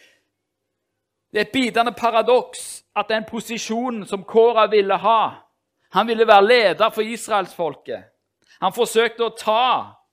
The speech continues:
den posisjonen, med den forferdelige konsekvensen som det fikk. Den posisjonen blir gitt til en av hans etterkommere.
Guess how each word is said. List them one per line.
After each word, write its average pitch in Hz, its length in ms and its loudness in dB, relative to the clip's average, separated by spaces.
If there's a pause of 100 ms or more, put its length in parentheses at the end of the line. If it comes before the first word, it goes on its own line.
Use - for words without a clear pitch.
(460)
den 185 320 0
posisjonen, 170 640 -8 (1120)
med 190 160 0
den - 140 2
forferdelige 220 680 -2
konsekvensen 190 800 -10
som 160 160 -20
det 151 240 -6
fikk. - 240 -12 (560)
Den 233 240 -2
posisjonen 190 600 -14
blir 220 200 -4
gitt - 480 -10 (640)
til 202 100 2
en 220 160 4
av 214 80 2
hans 196 240 0
etterkommere. 202 640 -4